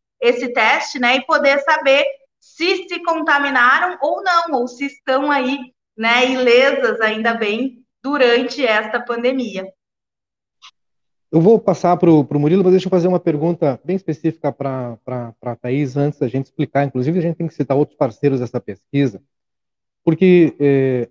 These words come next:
Speaker 2: a Thaís, que é, que é o doutoranda em ciências biológicas, inclusive, muito estudo, né?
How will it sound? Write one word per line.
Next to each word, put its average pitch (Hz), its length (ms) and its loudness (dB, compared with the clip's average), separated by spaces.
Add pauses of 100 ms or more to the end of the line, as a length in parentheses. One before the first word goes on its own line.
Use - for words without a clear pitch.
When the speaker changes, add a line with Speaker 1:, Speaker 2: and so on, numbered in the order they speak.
(100)
Speaker 2:
a 127 80 -16
Thaís, 143 320 -2
que 151 140 -2
é, 135 160 4
que - 100 -12
é 131 40 -6
o 127 40 -4
doutoranda 139 480 -2
em 127 80 -2
ciências 123 380 -10
biológicas, 113 580 -6
inclusive, 113 540 -6 (880)
muito 151 340 2
estudo, 131 400 -6
né? 98 180 -12